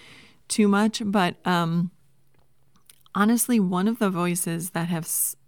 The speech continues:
stuck out to me so much in the last week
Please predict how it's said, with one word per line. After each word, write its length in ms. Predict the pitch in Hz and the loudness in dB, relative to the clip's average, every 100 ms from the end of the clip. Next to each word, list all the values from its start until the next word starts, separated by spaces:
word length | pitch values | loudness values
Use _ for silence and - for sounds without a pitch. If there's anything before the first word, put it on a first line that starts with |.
| - | -12
stuck 420 | - - 180 175 | -6 -2 -2 0
out 220 | 170 160 | -2 -4
to 100 | - | -2
me 200 | 175 165 | -2 0
so 480 | 165 - 175 175 175 | -4 -4 -2 0 0
much 560 | 165 156 151 - - - - - - _ - | 0 0 -2 -8 -12 -12 -16 -20 -20 _ -4
in 140 | 185 | 0
the 100 | 180 | 0
last 400 | 170 160 160 - | 0 -2 -4 -4
week 520 | 175 170 170 - - | -4 -4 -8 -14 -20